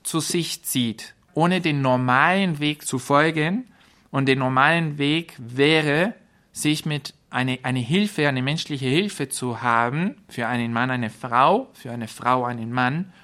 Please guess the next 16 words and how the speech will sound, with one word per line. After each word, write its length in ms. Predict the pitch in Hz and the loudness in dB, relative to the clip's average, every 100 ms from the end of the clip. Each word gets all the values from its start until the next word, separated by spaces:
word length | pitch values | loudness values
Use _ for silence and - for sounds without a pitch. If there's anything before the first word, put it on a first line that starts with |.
| - | -16
um 180 | - 131 | -4 -4
zu 180 | - 147 | 0 0
Gott 300 | 135 131 131 | 2 0 0
zu 140 | - | -6
kommen. 460 | 113 110 98 92 110 _ _ _ _ _ - - - - - | -6 -4 -4 -4 -12 _ _ _ _ _ -20 -20 -20 -10 0
Aber 480 | 131 131 135 131 - - _ _ _ - | 2 4 2 0 -6 -20 _ _ _ -10
das 340 | 139 139 135 | -6 -4 -4
Geschenk 320 | 139 - 165 | -4 -2 -2
der 100 | 165 | -4
Keuschheit 680 | 151 - 156 185 - 143 151 | -4 0 0 2 0 0 -2
und 160 | 143 131 | -4 -4
der, 160 | 123 123 | -4 -6
des 280 | 127 - | -10 -12
Zölibats, 920 | - 139 131 127 131 165 180 - - - | -4 0 0 0 4 4 2 -6 -12 -10
des 140 | 123 | -10
Zölibats 880 | - 147 131 127 127 190 254 - - | -4 -2 0 2 2 2 -4 -14 -16